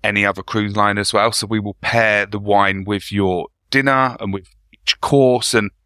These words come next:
you know, if you do a drinks package, like, all of that's included in. So it's a real culinary experience when you are, are on board. Every meal is different. So I'd say culinary, design,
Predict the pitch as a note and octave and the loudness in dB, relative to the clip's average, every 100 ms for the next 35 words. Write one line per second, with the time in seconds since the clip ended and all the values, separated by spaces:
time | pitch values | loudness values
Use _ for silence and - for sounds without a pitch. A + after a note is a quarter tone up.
0 | _ G#2+ G#2 F#2 - G#2 G2 - C#3 B2+ | _ -2 0 0 0 2 2 0 -2 -2
1 | - A#2 - A#2 - G2+ - - C#3+ A#2+ | -6 -10 -4 -2 0 0 0 2 2 4
2 | G#2+ - A2 G2+ A2 G2+ G2 A#2 G2 F#2 | 0 -2 -4 -2 -2 -2 0 2 2 0
3 | G2+ F#2+ _ _ _ _ B2 A#2+ - - | 0 0 _ _ _ _ -2 0 -2 -8
4 | - - G#2+ A2 A#2+ A2+ G#2+ G#2 - _ | -12 -2 0 4 4 6 4 0 -6 _
5 | _ _ _ - C3+ A#2+ G#2 G2+ - - | _ _ _ -2 2 4 4 2 0 -2
6 | A2 G2+ E2+ - G2 G2 F#2+ G2 - G#2 | -2 -2 -2 -2 -4 -2 -2 -2 -2 2
7 | G2+ F#2+ F#2+ G2+ F#2 - G#2 G#2+ G2+ G2+ | 2 2 0 -2 -2 -2 -2 -2 0 0
8 | F#2 E2 - F#2 - _ _ _ _ _ | 0 -4 -6 -6 -6 _ _ _ _ _
9 | - A2 A#2 G#2 - A#2 A#2 A2+ A#2+ B2+ | -2 0 0 -2 -2 0 0 0 0 -2
10 | _ _ _ _ A2 G2 G#2 F#2 F#2 G2+ | _ _ _ _ -2 0 2 2 -2 -6